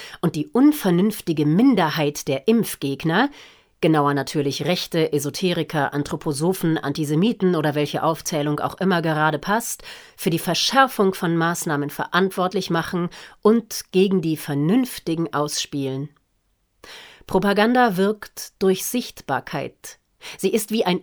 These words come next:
übergroßes Verkehrsschild, das in eine bestimmte Richtung verweist. Sie deutet daher vor allem auf etwas, was uns auffallen soll. Andere Dinge erklärt sie hingegen für nebensächlich bis nicht existent.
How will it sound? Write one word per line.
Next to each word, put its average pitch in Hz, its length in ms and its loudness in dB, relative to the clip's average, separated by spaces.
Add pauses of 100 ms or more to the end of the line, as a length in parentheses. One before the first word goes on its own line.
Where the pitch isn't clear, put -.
übergroßes 208 800 0
Verkehrsschild, 214 1300 -2
das 170 140 -4
in 160 120 -4
eine 151 160 -2
bestimmte 208 580 -2
Richtung 151 340 -4
verweist. 123 760 -6 (400)
Sie 160 160 -4
deutet 156 540 0
daher 180 360 2
vor - 220 -6
allem 180 220 0
auf 160 260 -4
etwas, 185 600 -6
was 175 260 -4
uns 208 420 -4
auffallen 131 720 -4
soll. 123 360 -6 (680)
Andere 240 380 6
Dinge 156 240 2
erklärt 170 360 -2
sie 165 80 -2
hingegen 151 380 0
für 147 140 -2
nebensächlich 156 840 0
bis 139 240 -4
nicht - 460 -2
existent. - 880 -6